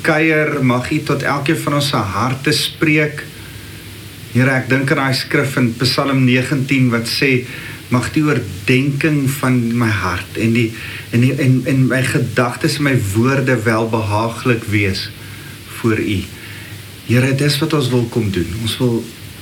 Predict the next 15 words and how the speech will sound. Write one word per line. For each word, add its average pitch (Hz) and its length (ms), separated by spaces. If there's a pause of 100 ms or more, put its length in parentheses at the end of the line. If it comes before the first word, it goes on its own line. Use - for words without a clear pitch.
(180)
alles 156 580
tot 110 200
U 113 280
eer 107 440 (560)
kom 110 220
bied. 98 240 (120)
Dankie 123 360
vir 131 140
vandag. - 500 (1120)
Ons - 120
eer 117 320
U, 110 180
Here 92 320
Jesus. - 500
Amen. 107 420